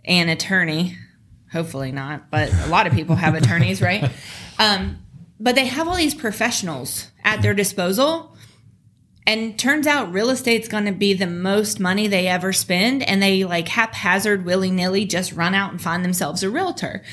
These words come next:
Speaker 2: Mm-hmm.
Speaker 1: That's absurd. Build that relationship. If you are looking at putting your house on the market and you think right now in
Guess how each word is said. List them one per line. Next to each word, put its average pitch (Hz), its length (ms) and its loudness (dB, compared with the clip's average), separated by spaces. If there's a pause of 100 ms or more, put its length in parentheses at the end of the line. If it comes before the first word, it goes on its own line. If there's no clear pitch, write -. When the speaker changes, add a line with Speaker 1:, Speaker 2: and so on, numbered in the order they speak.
(120)
Speaker 2:
Mm-hmm. 110 240 -2
Speaker 1:
That's 185 260 0
absurd. 233 580 0 (240)
Build 294 220 2
that 269 180 2
relationship. 269 800 -2 (440)
If 202 180 0
you 240 320 2
are 277 180 2
looking 240 540 0
at 226 300 -2
putting 233 280 2
your 214 140 2
house 254 260 0
on 202 140 2
the 175 60 2
market 175 560 -2
and 202 200 2
you 233 220 2
think 226 480 0 (240)
right 226 260 2
now 214 460 0 (180)
in 185 380 -2